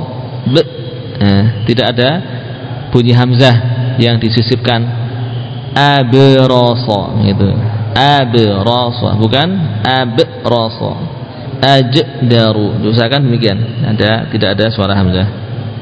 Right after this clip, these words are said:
Baik. Kemudian kita sering mendengar pembagian qalqalah, ada kubro, ada sughra,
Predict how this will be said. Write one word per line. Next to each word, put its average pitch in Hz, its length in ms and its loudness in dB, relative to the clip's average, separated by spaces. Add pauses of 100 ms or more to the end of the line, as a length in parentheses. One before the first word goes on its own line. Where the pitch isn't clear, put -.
(440)
Baik. 98 320 2 (2000)
Kemudian 135 340 4 (380)
kita 160 320 2
sering 156 240 0
mendengar 131 320 2 (480)
pembagian 120 560 2
qalqalah, 135 560 -2
ada 117 400 -2
kubro, 120 400 0
ada 123 240 0
sughra, 104 480 0